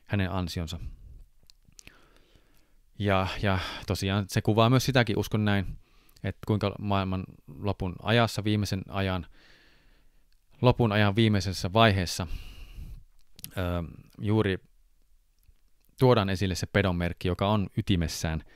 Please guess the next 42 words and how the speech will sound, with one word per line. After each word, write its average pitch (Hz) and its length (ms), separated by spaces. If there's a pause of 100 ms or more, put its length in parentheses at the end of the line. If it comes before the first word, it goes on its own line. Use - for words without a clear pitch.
(420)
ö, 80 440
juuri 85 300
niin 82 120
kuin 98 160
ihmisen 85 300
vanhurskaus. 82 800
Me 87 60
ei 87 60
ole, 90 160
ei 101 120
mennä 101 180
nyt 98 120
siihen 98 220 (200)
syvemmälle, 90 500
siihen 87 180
kuuluu 95 300
muutakin, 98 480
tai 90 140
kuinka 92 240
se 98 100
näkyy 98 420
sitten, 92 340 (680)
ö, 92 60
juuri 98 340 (200)
<laughs> 101 140
miten 92 340 (200)
se 104 240
usko - 480 (320)
näkyy 87 340 (100)
teoissa, 92 480 (120)
tai 90 160
se 87 120
sinetti, 92 540 (680)
mm, - 680
tai 92 160
se - 80
sinetti 95 400
on 85 120
se, 87 120 (360)
mikä 92 280
näkyy 92 320
siis. 85 200